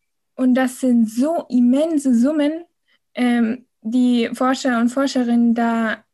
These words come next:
irgendwie geschätzt haben, wie viel das überhaupt eigentlich ist. Also das im Vergleich zu dem gesamten Bruttoinlandsprodukt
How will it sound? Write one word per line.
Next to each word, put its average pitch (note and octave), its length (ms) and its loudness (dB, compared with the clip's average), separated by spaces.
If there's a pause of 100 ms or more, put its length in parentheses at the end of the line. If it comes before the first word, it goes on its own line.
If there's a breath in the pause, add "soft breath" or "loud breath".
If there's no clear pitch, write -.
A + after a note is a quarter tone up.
(120)
irgendwie A#3+ 380 2
geschätzt C4 580 -4
haben, A#3 420 0 (300 loud breath)
wie B3+ 140 0
viel C#4 200 0
das A#3+ 200 0
überhaupt A3+ 400 -4
eigentlich A3+ 420 -4
ist. E4+ 300 -6 (360 loud breath)
Also B3 300 0
das B3 240 -4
im C4 160 2
Vergleich B3+ 500 -2
zu - 140 -4
dem A#3+ 160 2
gesamten C4 560 0
Bruttoinlandsprodukt D4 1300 -2